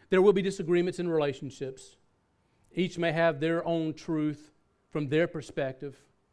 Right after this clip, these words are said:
but sometimes that truth may get embellished or cause, uh, cause a, it to, just to cause or show a greater hurt maybe. We use that to, to sort of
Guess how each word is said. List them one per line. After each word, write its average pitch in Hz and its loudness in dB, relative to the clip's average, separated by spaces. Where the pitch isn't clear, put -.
but 156 -10
sometimes 165 -2
that 151 -4
truth 170 -4
may 160 -4
get 147 -2
embellished 147 -2
or 120 -12
cause, 147 -2
uh, 131 -14
cause 147 -4
a, 139 -10
it 156 -4
to, 156 -8
just 135 -8
to 143 -6
cause 147 -4
or 139 -8
show 160 -2
a 143 -4
greater 135 -4
hurt 147 -6
maybe. 143 -8
We 170 -2
use 180 -4
that 175 -4
to, 165 -6
to 160 -10
sort 160 -4
of 143 -4